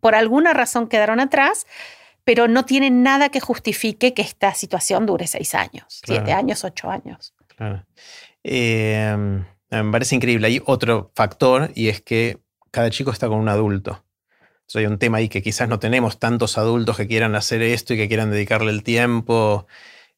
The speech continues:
Speaker 2: Eh, ¿ese es el cuello de botella para que esto crezca y explote o conseguir suficientes tutores? ¿Lo llaman? ¿Cómo lo llaman? ¿Acompañantes? ¿Cómo?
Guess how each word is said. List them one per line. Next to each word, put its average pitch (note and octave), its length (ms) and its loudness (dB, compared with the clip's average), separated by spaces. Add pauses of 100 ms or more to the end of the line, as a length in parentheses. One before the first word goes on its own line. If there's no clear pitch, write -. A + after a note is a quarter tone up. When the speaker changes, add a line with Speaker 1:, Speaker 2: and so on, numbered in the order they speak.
Speaker 2:
Eh, G#2 600 -4 (1200)
¿ese - 260 -4
es A#2 100 0
el C#3+ 100 0
cuello B2 280 0
de A#2 60 4
botella A#2+ 520 0
para A2 240 2
que - 100 -8
esto G#2 340 -6
crezca A#2+ 420 -2
y G#2 80 0
explote C#3 720 -2
o G#2 500 -2 (880)
conseguir A#2 400 -2
suficientes A2+ 720 -4
tutores? D3 380 0
¿Lo C#3 80 0
llaman? D3 220 -2
¿Cómo D3+ 140 -4
lo D3 40 0
llaman? A#2+ 200 -2
¿Acompañantes? A#2 600 -2
¿Cómo? C3 380 -4